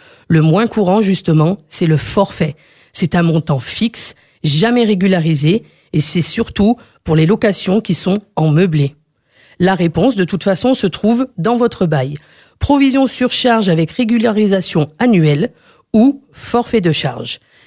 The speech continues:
Si de toute façon vous avez un doute, contactez-nous,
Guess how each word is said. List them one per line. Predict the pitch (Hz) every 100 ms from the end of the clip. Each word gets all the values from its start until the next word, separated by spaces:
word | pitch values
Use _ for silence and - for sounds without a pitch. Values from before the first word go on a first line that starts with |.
| _
Si | - - 254
de | 233
toute | 285 -
façon | 233 - 160 151 -
vous | 165 269
avez | 262 226
un | 185
doute, | 143 180 - - _
contactez-nous, | - 320 285 262 180 151 139